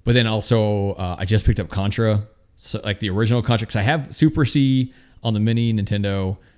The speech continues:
I have Contra three, I think it is, on the Super Nintendo Mini. Uh, at some point, I'll own those physically. At some point, on-, once I get something I can play Sega games on, I gotta get Contra Hardcore.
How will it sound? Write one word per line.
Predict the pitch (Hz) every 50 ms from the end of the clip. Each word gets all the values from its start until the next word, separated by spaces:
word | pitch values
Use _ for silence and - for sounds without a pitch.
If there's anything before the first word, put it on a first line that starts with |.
| _ _
I | - 87
have | 104 104 101 101 101 101 101 98 95 95 104 -
Contra | - - 92 92 - - 90 82
three, | - _ - 110 104 95 95 101 110 110 123 160 175 190 - - -
I | -
think | 151 190 185 170
it | 196 196
is, | 202 208 - 214 202 180 - - - _ -
on | 123 120 120 117
the | 110 107 107 104 104
Super | 107 - 160 147 147
Nintendo | 139 127 113 - 120 113 113 110 110 107 104 104 104 101 -
Mini. | 113 107 104 104 101 101 101 104 - _ _ _ _ _ _ _ _ _ _ _ _ _ _ -
Uh, | 95 95 92 92 92 -
at | 110 117 95 98 131
some | - - 131 117 101
point, | - 104 98 95 -
I'll | - 90 -
own | - 90 90 90
those | 85 85 -
physically. | - 85 87 - 92 - 85 85 98 - - - - -
At | 110 104 -
some | 214 226
point, | 208 147 104
on-, | 120 127 -
once | 135 180 175 -
I |
get | 127 117 147 131 -
something | 147 131 117
I | 107
can | 107 104
play | 110 98
Sega | 90 - 95 95 104 117
games | 123 139 139 127 143
on, | 143 147 143
I | 113
gotta | 113 120 123
get | 110 87 -
Contra | - 110 107 98 87
Hardcore. | 82 85 92 110 107 - 127 127 131 139 143